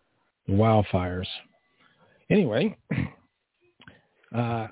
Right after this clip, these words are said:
I host-, I hosted the, uh, part one, hosted the part two, and it looks like I'm hosting part three. So, uh,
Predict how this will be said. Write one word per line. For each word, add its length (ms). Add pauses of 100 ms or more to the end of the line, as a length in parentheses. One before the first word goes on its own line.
I 120
host-, 420
I 140
hosted 420
the, 260
uh, 140
part 360
one, 420 (840)
hosted 280
the 40
part 360
two, 360 (840)
and 480
it 40
looks 160
like 240 (220)
I'm 200
hosting 420
part 320
three. 360 (800)
So, 280 (420)
uh, 480